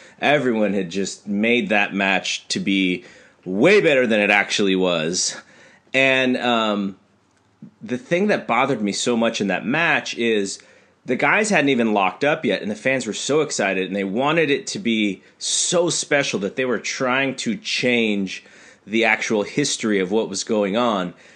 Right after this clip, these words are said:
And so they started the "Fight Forever" chant. They were cheering and clapping and, you know, going crazy before it even started. And then after the match, it was like, "Oh, this is the greatest match I've ever seen." And I was like,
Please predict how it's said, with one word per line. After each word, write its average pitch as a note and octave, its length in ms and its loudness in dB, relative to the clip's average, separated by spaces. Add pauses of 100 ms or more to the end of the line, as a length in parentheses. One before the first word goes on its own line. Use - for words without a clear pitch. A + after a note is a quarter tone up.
(160)
And G#2+ 200 -4
so G#2+ 180 0
they F#2 140 -2
started G#2+ 500 -2
the F#2 100 -4
"Fight B2 400 0
Forever" G#2+ 540 0
chant. G#2 760 0 (260)
They G#2 140 0
were F#2 180 -2
cheering C#3 580 0
and F2+ 140 -6
clapping B2+ 720 0
and, E2 320 -6 (180)
you A2+ 120 -2
know, G2 100 -2
going B2 320 0
crazy B2+ 400 0
before G2+ 260 -6
it E2+ 60 -6
even D#2+ 160 -12
started. D3+ 640 0
And A2+ 120 0
then A#2 260 0
after F3 420 2
the A#2 80 -2
match, F#2+ 500 0 (640)
it B2+ 160 0
was A#2+ 220 0
like, G#2+ 460 0
"Oh, C3+ 180 4
this G#2+ 220 -2
is F#2 80 -4
the A2 80 -2
greatest G2 380 0
match G2 240 0
I've F#2+ 100 0
ever F#2+ 180 0
seen." E3 380 2
And A2+ 100 -2
I D#3 60 2
was D#3 200 0
like, C3+ 320 2